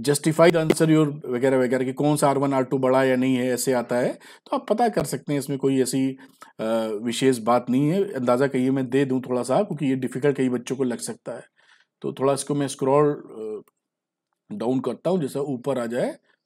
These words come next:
तो मज़ा आएगा इसको डिस्कस करने में। चलिए साहब, two students perform experiments on two given resistors आर वन and आर टू and plot the following वीआई graph। ये दो बच्चों ने ग्राफ वन, ग्राफ टू प्लॉट कर दिया। अब आर वन आर टू से बड़ा है, ऐसा बोलता है ये।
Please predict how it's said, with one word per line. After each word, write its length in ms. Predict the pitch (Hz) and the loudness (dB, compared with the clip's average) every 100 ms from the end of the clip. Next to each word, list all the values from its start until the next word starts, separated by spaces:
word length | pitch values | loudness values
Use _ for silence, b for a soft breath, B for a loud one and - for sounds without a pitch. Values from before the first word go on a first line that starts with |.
| _ | _
तो 80 | 135 | -4
मज़ा 280 | 123 123 127 | -2 0 0
आएगा 240 | 120 117 | 0 -2
इसको 200 | 127 123 | -4 -4
डिस्कस 340 | 117 117 120 - | -6 -6 -8 -8
करने 280 | 120 123 123 | -10 -10 -14
में। 140 | - _ b b _ | -18 _ b b _
चलिए 220 | - 147 120 | 2 2 2
साहब, 240 | 110 104 b b _ | -4 -10 b b _
two 140 | 220 226 | 6 6
students 360 | - 185 202 202 | 4 2 2 2
perform 320 | 165 160 185 | -2 0 0
experiments 480 | 165 - 165 190 196 | 0 0 0 2 0
on 100 | 190 | 0
two 180 | 190 190 160 | 2 2 4
given 200 | 165 160 | 2 0
resistors 320 | 139 190 165 | 0 -2 -2
आर 120 | 147 | 0
वन 100 | 151 | 0
and 100 | 156 | 0
आर 100 | 135 | -2
टू 140 | 131 196 | 2 0
and 120 | - | 2
plot 260 | 139 156 | 2 4
the 140 | 175 160 | 2 -2
following 340 | 135 131 180 | 0 2 2
वीआई 280 | 135 131 139 | 2 4 4
graph। 260 | 123 120 110 B B - | 4 0 -2 B B -2
ये 60 | 247 | 2
दो 180 | 190 190 | 6 6
बच्चों 280 | 165 - 151 | 4 0 0
ने 100 | 240 | 4
ग्राफ 260 | 190 143 165 | 4 4 0
वन, 80 | 160 | 0
ग्राफ 200 | 139 - | 0 -2
टू 100 | 160 | 2
प्लॉट 260 | 247 269 | 4 4
कर 160 | 240 202 | 0 0
दिया। 260 | 202 202 202 B B | 0 0 -2 B B
अब 100 | 165 151 | 2 8
आर 220 | 156 180 | 8 6
वन 180 | 220 233 | 4 6
आर 160 | 165 | 6
टू 140 | 156 185 | 6 2
से 140 | 233 | 4
बड़ा 260 | 220 262 247 | 6 8 8
है, 240 | 254 262 - | 6 -2 -12
ऐसा 180 | 135 175 | -4 0
बोलता 320 | 190 269 196 | 4 4 2
है 120 | 151 104 | -2 -4
ये। 160 | 85 | -14